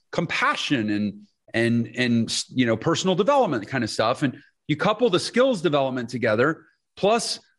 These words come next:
times the, the opportunity of the new economy, the digital economy. And it's not all just going online and starting a business, but it's taking a modernized approach to how you build a business.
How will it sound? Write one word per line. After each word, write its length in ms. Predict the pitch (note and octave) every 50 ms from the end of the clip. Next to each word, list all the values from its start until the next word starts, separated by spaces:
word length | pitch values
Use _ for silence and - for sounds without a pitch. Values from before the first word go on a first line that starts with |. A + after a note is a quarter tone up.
| _ _ _
times 520 | - - F#3+ G3 G#3 G#3+ G#3 G3 D3+ C#3
the, 400 | D3+ F3+ F3 E3+ E3+ D#3+ C#3+ - C3
the 140 | C3 D#3 D3+
opportunity 640 | D3+ E3 - D#3 - - - G#3 G#3+ G#3+ G3 F#3 E3+
of 160 | D#3 C3 C3+
the 80 | D3 C#3+
new 240 | D3+ E3+ F#3 F3
economy, 540 | D3+ - - D#3+ E3+ F#3 G3+ G#3 F3+ D#3 C#3+
the 100 | B2 B2+
digital 460 | A2+ A2+ D3+ E3+ E3 F#3 G3 E3+ D3+
economy. 480 | C3 - - C3+ B2+ B2+ B2+ C3+ D3+ F3
And 100 | F#3 G#3
it's 140 | G3 - -
not 140 | D4+ C#4+ A#3
all 180 | G3 E3+ D3+
just 280 | C3+ D3 A#2+ - - _ _ _ _ _ _ A2+
going 340 | A#2 D3 D#3 D#3 D#3 D3 C#3
online 520 | C#3 C3+ C3 A#2+ A#2+ A#2+ B2 C3+ C#3 C3+
and 100 | B2 A2+
starting 340 | - - C#3+ C3 B2 A#2+ A#2+
a 40 | B2+
business, 400 | C3 A3+ C4 G#3+ F3 E3 - -
but 120 | D#3 D#3
it's 160 | D#3 D3 - -
taking 420 | - G3 A3+ A3+ G#3+ G3 F3 D3+
a 40 | C#3
modernized 960 | C3+ C3+ C3+ B2+ D3 D3 D#3 D#3+ E3 D#3 D3+ C#3+ C#3+ C#3+ C#3 C3+ B2 A2+ B2+
approach 500 | A#2 - - - D3 C#3 C3 C#3 - -
to 100 | - B2
how 260 | A2 A2 C3+ D3 D3 C#3
you 140 | B2 A2+
build 280 | G2 A#2 D#3 G3 F#3+ C3+
a 40 | G#2
business. 600 | F#2 G#2 F#2+ F2+ - - F2 G#2+ A#2+ - -